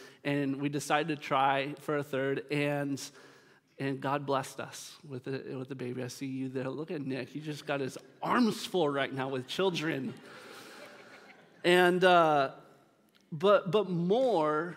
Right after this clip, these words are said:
you know, I was, I asked for a service, and a woman's like, "I got eight kids.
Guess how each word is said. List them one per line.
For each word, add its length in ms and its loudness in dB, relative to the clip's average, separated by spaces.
you 180 -2
know, 120 2
I 80 2
was, 380 -4
I 140 0
asked 360 0
for 120 -6
a 60 -6
service, 480 -6
and 100 -6
a 200 -6
woman's 280 -10
like, 180 -14
"I 60 -6
got 260 -6
eight 220 -2
kids. 560 -2